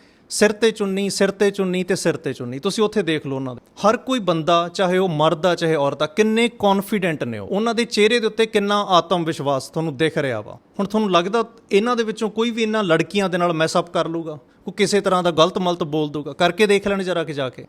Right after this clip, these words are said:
ਇਹ ਹੁੰਦਾ ਕਲਚਰ, ਇਹਨੂੰ ਕਹਿੰਦੇ ਆ ਸੱਭਿਅਤਾ ਹੋਣੀ, ਇੱਕ ਸਟਰੋਂਗ ਸੱਭਿਅਤਾ, ਜਿੱਥੇ ਤੁਹਾਨੂੰ ਪਤਾ ਵਾ ਤੁਹਾਡੇ ਘਰ ਦੀਆਂ ਔਰਤਾਂ ਨੂੰ ਕੋਈ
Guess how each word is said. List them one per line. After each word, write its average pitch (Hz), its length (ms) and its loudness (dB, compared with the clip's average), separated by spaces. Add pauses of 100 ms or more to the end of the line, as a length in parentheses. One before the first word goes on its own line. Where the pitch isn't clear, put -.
ਇਹ 226 120 4
ਹੁੰਦਾ 196 300 0
ਕਲਚਰ, 165 540 -2 (340)
ਇਹਨੂੰ 240 260 0
ਕਹਿੰਦੇ 202 280 0
ਆ 196 40 0
ਸੱਭਿਅਤਾ 165 580 -4 (140)
ਹੋਣੀ, 127 220 -8 (240)
ਇੱਕ 214 140 -6
ਸਟਰੋਂਗ 202 420 -2
ਸੱਭਿਅਤਾ, 143 520 -6 (220)
ਜਿੱਥੇ 190 260 0
ਤੁਹਾਨੂੰ 208 260 -2
ਪਤਾ 185 340 0
ਵਾ 185 220 -2 (280)
ਤੁਹਾਡੇ 190 320 2
ਘਰ 202 220 0
ਦੀਆਂ 170 220 -2
ਔਰਤਾਂ 165 480 -2
ਨੂੰ 175 140 -4
ਕੋਈ 185 340 -2